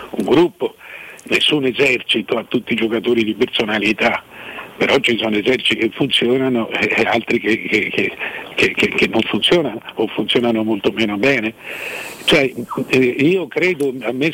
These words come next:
sembra che, eh, si continui a guardare la Roma dall'esterno. Poi, eh, ci sono dei limiti e va bene, e su questo, e il mercato non ha fatto molto per, per, per ripararli,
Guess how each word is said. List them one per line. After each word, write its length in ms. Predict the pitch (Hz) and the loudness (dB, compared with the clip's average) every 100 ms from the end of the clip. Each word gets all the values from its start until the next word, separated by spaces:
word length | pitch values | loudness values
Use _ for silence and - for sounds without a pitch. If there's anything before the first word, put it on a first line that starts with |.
| - | 0
sembra 500 | 165 131 123 120 107 | 0 2 0 0 -4
che, 140 | - 139 | 0 2
eh, 500 | 127 - 110 113 101 | 2 -2 -2 -2 0
si 120 | - 135 | 0 0
continui 560 | 147 127 170 151 131 | 0 0 2 2 2
a 60 | 127 | 2
guardare 460 | 113 135 147 135 123 | 0 0 0 0 0
la 100 | 135 | 0
Roma 280 | 143 131 123 | 0 -2 -4
dall'esterno. 840 | 101 104 104 - 127 104 - - - - - - - - - - - - | -2 -2 -2 0 0 -2 -8 -14 -16 -20 -18 -14 -14 -12 -14 -14 -8 0
Poi, 260 | 156 117 117 | 2 2 0
eh, 160 | 127 - | 0 0
ci 200 | - 117 | 0 2
sono 280 | 180 190 | 2 2
dei 220 | 131 117 110 | 2 0 2
limiti 500 | 147 175 202 156 113 | 2 2 0 0 0
e 80 | 107 | 0
va 140 | 101 | -2
bene, 480 | 110 104 104 165 180 | 0 0 2 2 2
e 40 | 104 | 0
su 160 | - | -2
questo, 320 | 107 131 - 123 | 0 -2 -2 0
e 100 | 120 | 0
il 140 | 107 | 2
mercato 600 | 131 - 120 113 - 113 | -2 0 -2 -2 -2 -2
non 220 | 107 120 | 0 0
ha 100 | 123 | 0
fatto 340 | - 117 - 107 | 0 -4 -4 -2
molto 420 | 113 117 - 101 | 0 0 -2 -2
per, 400 | - 107 107 - | 0 0 0 -2
per, 420 | - 98 95 98 87 | -4 -2 -2 -4 -2
per 160 | 98 | -2
ripararli, 560 | - 117 127 151 - | 0 0 2 2 -2